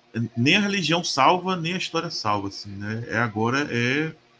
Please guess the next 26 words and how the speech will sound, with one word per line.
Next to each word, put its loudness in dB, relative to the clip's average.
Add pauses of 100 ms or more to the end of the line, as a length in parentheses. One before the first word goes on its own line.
(600)
assim, -2
pensar 0
como 0
que, -2
que -8
isso -2
se -4
resolve. 0 (100)
Eu -10
até 0
brinquei 0
com -2
o 2
Rafael 0
quando -2
a 2
gente -4
tava 2
nos -2
bastidores 2 (760)
da 2
organização 0
da -2
nossa, -4
dessa -6
live, 0